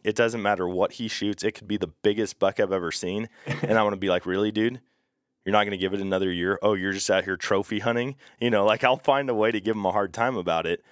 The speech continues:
Speaker 1: But it's when you do it to strangers and it's, like,
Speaker 2: Yeah.
Speaker 1: online, that doesn't help anybody out. And I intentionally post some videos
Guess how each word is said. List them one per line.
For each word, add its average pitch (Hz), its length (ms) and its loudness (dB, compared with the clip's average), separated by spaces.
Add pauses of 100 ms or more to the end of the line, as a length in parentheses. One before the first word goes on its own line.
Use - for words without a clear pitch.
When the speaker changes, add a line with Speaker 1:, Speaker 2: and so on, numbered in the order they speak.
(260)
Speaker 1:
But 110 380 2 (280)
it's 110 180 -2
when 139 120 2
you 117 80 -2
do 117 180 2
it 113 80 -2
to 90 80 -6
strangers 92 680 -4 (600)
and 110 180 2
it's, 95 180 -2
like, 87 360 0 (400)
Speaker 2:
Yeah. 110 80 4
Speaker 1:
online, 92 680 0 (500)
that 110 180 4
doesn't 104 300 -2
help 98 300 0
anybody 82 500 -2
out. 78 380 -2
And 85 340 -6 (120)
I 98 140 4
intentionally 90 680 -4
post 90 300 -2
some 90 240 -2
videos 80 640 -4